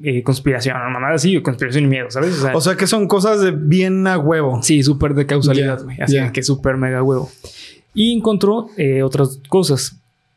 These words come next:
Speaker 1: Encontró una foto,
Speaker 2: Ujú.
Speaker 1: eh, del presidente Reagan, en ese
Speaker 2: Ok,
Speaker 1: momento que
Speaker 2: sí,
Speaker 1: era el
Speaker 2: sí, sí.
Speaker 1: presidente de Estados Unidos, eh, que el encabezado decía, "¿Estás dentro o estás fuera?".
Speaker 2: Ajá.
Speaker 1: Ajá. Y en la foto salía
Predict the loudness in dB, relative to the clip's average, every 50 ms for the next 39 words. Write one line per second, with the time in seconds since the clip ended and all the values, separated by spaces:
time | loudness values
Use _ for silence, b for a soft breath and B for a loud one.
0 | _ -4 -2 0 2 2 2 0 2 2 2 0 0 0 0 0 0 0 -2 -2
1 | -6 -12 -4 -2 0 2 2 2 2 0 -4 -4 -2 0 2 2 2 2 2 2
2 | 2 0 0 0 -2 -2 -4 -2 0 0 2 2 2 2 0 -2 0 0 0 0
3 | 2 0 -2 -2 -6 -12 _ _ _ _ _ _ _ _ _ -8 -6 -4 -2 0
4 | 0 0 2 2 2 2 0 0 -2 -2 0 0 0 0 0 0 2 2 2 2
5 | 2 2 0 -2 -4 B B B B B B B B B B B B B _ -6
6 | -4 -4 -2 0 0 2 2 4 4 4 4 4 2 0 -4 -4 0 2 2 4
7 | 4 4 2 0 -2 -6 -20 _ _ _ _ _ _ _ _ -8 -2 0 2 2
8 | 2 2 2 2 2 2 2 4 4 4 2 2 2 2 2 0 -2 -4 -2 -2
9 | -2 0 0 0 2 4 2 2 2 2 0 2 2 0 0 0 -2 -2 -4 -4
10 | -4 -6 -8 -4 -2 -2 -2 -2 -4 -8 _ _ _ _ _ _ _ _ _ _
11 | _ _ _ _ _ _ _ -6 -4 -2 0 0 0 0 0 -2 -2 -4 -8 -6
12 | -2 -2 -2 -2 -4 -6 b b b b b b 0 2 2 2 2 0 0 2
13 | 2 0 2 2 0 0 -2 -4 -6 -4 -2 0 2 2 2 2 0 -2 -6